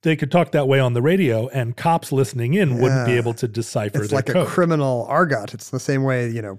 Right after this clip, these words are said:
Speaker 2: Parisian pickpockets in the nineteenth century were speaking some weird language.
Speaker 1: And I think probably why diner waitresses also throw that stuff around. If you're
Speaker 2: Really?
Speaker 1: not su-, if you're not sure what shit on a shingle is, I guess everybody knew what that was.
Speaker 2: <laughs>
Speaker 1: But if you're not,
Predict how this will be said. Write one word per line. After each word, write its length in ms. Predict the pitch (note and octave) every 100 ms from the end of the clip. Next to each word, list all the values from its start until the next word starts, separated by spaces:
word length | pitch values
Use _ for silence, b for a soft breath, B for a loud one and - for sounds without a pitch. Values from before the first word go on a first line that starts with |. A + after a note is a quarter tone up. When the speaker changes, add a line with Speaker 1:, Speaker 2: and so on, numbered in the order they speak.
| -
Speaker 2:
Parisian 440 | D3+ D3 D3 C3+
pickpockets 640 | - F#3 D#3+ C#3+ C#3 B2
in 120 | C3+
the 180 | B2+ A#2+
nineteenth 400 | A#2+ D3 C#3+ C3+
century 500 | D#3 D#3 D#3 C#3 B2
were 160 | A#2+ B2
speaking 380 | - C3+ B2 B2
some 240 | C3 B2
weird 240 | B2+ B2+
language. 480 | A#2+ A#2 A2+ A#2 - b b -
Speaker 1:
And 160 | E3+
I 80 | D3+
think 300 | D#3+ D3 -
probably 500 | - B2+ C3+ B2+ C#3
why 340 | C3+ C3 C3
diner 400 | C3 C3 C#3 C#3
waitresses 580 | C3 D3 F3+ C#3+ - A2
also 560 | A#2 B2+ - A#2 G#2+ A#2 _
throw 160 | C3+ A#2+
that 180 | A2+
stuff 240 | G#2+ A#2 G#2+
around. 280 | A2 G#2 G#2+
If 100 | C#3
you're 80 |
Speaker 2:
Really? 120 | D#3 D#3
Speaker 1:
not 140 | C3
su-, 200 | - F#3+
if 120 | D3
you're 100 | F#3
not 180 | F3+ E3
sure 180 | - F#3
what 160 | D#3+ C#3
shit 220 | E3+ D3+
on 160 | D3
a 40 | C3
shingle 380 | - F3+ C#3 A#2
is, 240 | A#2 A#2
I 160 | G#2+ A#2+
guess 260 | A#2 A2
everybody 380 | A2 G#2+ G#2 G2+
knew 140 | G#2+
what 120 | F#2 -
that 180 | A#2 G#2
was. 220 | D3+ -
Speaker 2:
<laughs> 320 | - - _ E3+
Speaker 1:
But 120 | E3
if 80 | D#3+
you're 120 | E3+
not, 280 | D#3 C3+